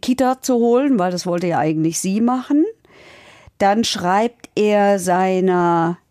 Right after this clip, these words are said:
Ex-Freundin, ähm, und in diesen Nachrichten beschwert er sich da über Hilda, sagt, die wird ihn anlügen, die sei eifersüchtig, die kontrolliere sein Handy und er brauche jetzt mal Zeit zum Nachdenken, macht der Frau gleichzeitig Komplimente, also bandelt damit der wieder an.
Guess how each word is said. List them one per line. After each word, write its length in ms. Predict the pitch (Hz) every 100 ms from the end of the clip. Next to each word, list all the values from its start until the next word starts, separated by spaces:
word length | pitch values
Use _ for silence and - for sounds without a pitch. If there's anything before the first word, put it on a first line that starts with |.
| _ _
Ex-Freundin, 760 | 220 233 - 240 233 240 269 311 453 _ _ _ _ - - - - - _ _ _ _ _ _ -
ähm, 440 | 208 190 202 196
und 200 | - 196
in 120 | 202 185
diesen 220 | 190 196
Nachrichten 420 | 185 175 220 196
beschwert 320 | 170 175 208
er 80 | 233
sich 200 | 240 -
da 120 | 214
über 140 | 196 208
Hilda, 460 | 202 226 247 233
sagt, 300 | 214 202 -
die 140 | 190 165
wird 160 | 190 -
ihn 140 | 160
anlügen, 500 | 190 208 220 202 208
die 100 | 185
sei 200 | 180 165
eifersüchtig, 640 | 185 185 220 202 202 214 -
die 100 | 170
kontrolliere 720 | - 185 - 175 190 185 180
sein 260 | 170 165
Handy 320 | 175 208 254 247
und 120 | 220
er 140 | 190
brauche 340 | 180 190 226 247
jetzt 320 | 202 220 -
mal 160 | 220
Zeit 320 | - 190 208 -
zum 120 | 175
Nachdenken, 760 | 180 214 - 220 226 - 233 - - - -
macht 300 | 190 196 -
der 100 | 196
Frau 300 | - 190 196
gleichzeitig 720 | 202 185 180 185 170 180 -
Komplimente, 720 | 190 170 - 165 185 233 247
also 240 | 180 175 165
bandelt 420 | 165 185 185 175
damit 360 | 170 170 160 175
der 120 | 160
wieder 260 | 160 156
an. 180 | - 294